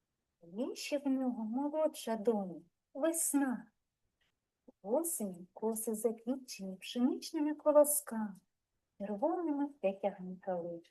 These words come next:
Ходить осінь лугами, берегами. Де зітхне, там холодом війне. Любить осінь ночами сидіти на березі ставка,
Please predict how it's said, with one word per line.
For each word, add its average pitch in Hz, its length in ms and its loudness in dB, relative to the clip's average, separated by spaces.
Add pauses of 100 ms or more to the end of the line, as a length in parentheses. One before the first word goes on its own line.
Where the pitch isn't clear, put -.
(1200)
Ходить 339 460 0
осінь 277 560 2
лугами, 233 720 4 (120)
берегами. 247 800 4 (1120)
Де 254 140 6
зітхне, 285 400 4 (460)
там 427 120 0 (200)
холодом 302 540 10
війне. 277 400 4 (840)
Любить 427 500 8
осінь 247 540 4 (400)
ночами 220 560 2
сидіти 370 500 4
на 359 160 4
березі 370 440 6
ставка, 339 680 6